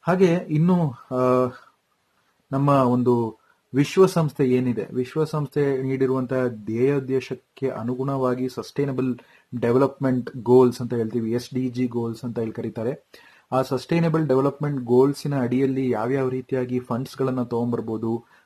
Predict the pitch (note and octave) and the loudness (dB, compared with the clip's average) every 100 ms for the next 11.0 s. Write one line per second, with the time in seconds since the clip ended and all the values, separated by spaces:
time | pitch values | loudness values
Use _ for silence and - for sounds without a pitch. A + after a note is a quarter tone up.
0 | - A#2+ C3 C3+ D3 C#3+ D3 B2+ A#2 C3+ | -6 0 0 2 2 2 2 2 2 2
1 | C#3 C3+ B2+ C3+ C3 B2 A2+ A#2+ C3 B2+ | 2 0 0 -2 -2 -2 -2 0 0 -4
2 | A2+ B2 A#2+ B2+ B2 B2 A2 A2+ - C3+ | -4 -6 -4 -4 -2 -4 -4 -6 -4 -2
3 | A#2+ A#2 A#2+ A2+ A#2 C3 C3 B2 B2 A2+ | -2 -2 -4 -4 -4 -2 -2 -4 -4 -6
4 | A2+ A2+ - A#2 A#2 A2+ A2+ A2+ A2+ G#2+ | -6 -6 -6 -6 -4 -4 -6 -4 -4 -4
5 | - _ _ - B2 C3 C3+ C3+ B2 A#2+ | -8 _ _ -4 0 2 2 -2 -4 -4
6 | B2 A#2+ B2 A2+ G#2+ - C#3 B2+ B2 B2 | -4 0 -2 -2 -6 -4 -2 2 2 0
7 | A#2+ A#2 A2+ A#2+ A#2+ A#2+ A#2 G2+ _ _ | -2 -4 -6 -6 -4 -4 -4 -6 _ _
8 | _ A#2 A#2 A2+ A2+ C3 C3 A#2+ A#2+ A2 | _ -6 -4 -2 0 0 -2 -2 -2 0
9 | B2+ C3 B2 A#2+ A#2+ A#2 A#2 A2+ A#2 B2 | 0 0 0 0 -2 -2 -4 -2 0 0
10 | A#2+ A2+ A2+ G#2+ A2+ A2 A#2 A2+ A#2 | 0 -2 -6 -6 -8 -4 -4 -2 -6